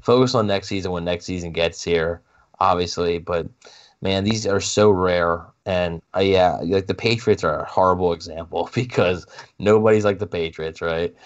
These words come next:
The Chiefs are not like the Patriots, evidently, because, you know, yeah, the Chiefs will prob-, Patrick Mahomes will probably win another Super Bowl, maybe even two, right? Like, he'll, he'll, he'll probably win another one, but it won't be this year and it won't be back-to-back, uh, not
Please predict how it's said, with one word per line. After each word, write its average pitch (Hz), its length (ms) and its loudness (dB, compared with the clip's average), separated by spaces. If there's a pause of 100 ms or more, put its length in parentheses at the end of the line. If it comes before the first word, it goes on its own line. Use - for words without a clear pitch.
(140)
The - 80 -4
Chiefs 110 480 0
are 90 140 2
not 90 200 2
like 95 180 0
the 101 60 -10
Patriots, 98 480 0
evidently, 80 680 -6
because, 82 520 -2
you 85 60 2
know, 80 240 -2 (260)
yeah, 180 160 6
the 123 100 4
Chiefs 131 300 2
will 110 80 2
prob-, 117 500 0
Patrick 175 320 -4
Mahomes 165 260 0
will 131 100 -2
probably 113 400 2
win 101 160 -2
another 87 240 -8
Super 92 240 -8
Bowl, 78 200 -14
maybe 107 260 0
even 120 220 0
two, - 320 -4 (120)
right? 90 340 -2 (380)
Like, 92 180 0
he'll, 120 300 2
he'll, 120 280 2 (140)
he'll 127 120 0
probably 131 380 0
win 107 200 -2
another 95 360 0
one, - 200 -14 (340)
but 95 80 0
it 92 80 0
won't 101 200 -2
be 135 100 2
this 95 260 -2
year 95 120 -2
and 104 100 0
it 92 80 -4
won't 95 160 -2
be 107 80 -2
back-to-back, 104 720 -2 (140)
uh, 90 220 -4
not 95 340 0